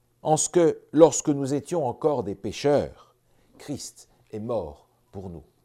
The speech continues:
Autrement dit, le remède au péché, le remède à la mort se trouve dans celui qui a été frappé, dans le rocher des siècles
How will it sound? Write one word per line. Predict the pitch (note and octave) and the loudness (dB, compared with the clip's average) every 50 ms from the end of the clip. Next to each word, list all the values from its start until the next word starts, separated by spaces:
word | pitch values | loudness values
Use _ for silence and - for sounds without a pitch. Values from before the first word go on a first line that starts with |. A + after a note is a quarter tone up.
| _ _ - | _ _ -12
Autrement | A#2+ A#2+ - - D#3 D3+ D3 C#3 | -12 -8 -2 0 2 2 2 2
dit, | B2 C3+ D3 C3 - _ _ _ _ _ _ _ - | -2 -2 -6 -8 -10 _ _ _ _ _ _ _ -8
le | A#2 C3 C3+ | -4 -2 -2
remède | A#2 A2+ C#3 D3 D#3 F3 F3+ D3+ A2 | -2 -2 -6 -6 -6 -6 -6 -6 -10
au | G2 F2 | -12 -12
péché, | - - E2 - - - D2+ C#2 - _ _ _ _ _ _ _ - | -12 -16 -16 -16 -16 -18 -20 -20 -20 _ _ _ _ _ _ _ -6
le | A2+ B2+ C3+ | -2 -2 0
remède | C3+ D3+ D3+ E3 F3+ F3+ D#3 | 2 2 2 2 0 0 -2
à | D3 B2+ | -4 -4
la | A#2 A2 | -6 -6
mort | G#2+ A#2 A#2+ B2+ B2+ B2 - - | -6 -6 -4 -4 -4 -6 -8 -12
se | - B2+ | -14 -14
trouve | - - - E3 E3+ D#3+ B2+ G#2+ - _ _ _ - | -14 -12 -8 -6 -4 -4 -4 -6 -12 _ _ _ -8
dans | - C#3 C3 | -8 -8 -6
celui | - - D3 C#3+ D#3 D#3+ D3 | -6 -6 -6 -4 -4 -6 -10
qui | - - | -8 -6
a | D3+ | -6
été | C#3 C3 - - C3 A#2+ | -6 -6 -8 -10 -12 -12
frappé, | - - - B2+ - - B2+ A#2 A2 G2+ - _ _ _ - | -12 -12 -14 -14 -12 -8 -8 -8 -8 -10 -12 _ _ _ -12
dans | G#2 A#2 B2+ C3 | -6 -4 -2 2
le | B2+ B2+ | 2 2
rocher | A2+ - C#3+ C3+ - - C3+ | 2 0 -2 -4 -4 -4 -4
des | B2+ B2+ | -2 -2
siècles | A#2 - - C3+ B2+ G#2 - F2+ E2+ D#2+ | -2 -2 -2 -2 -2 -2 -2 -6 -12 -12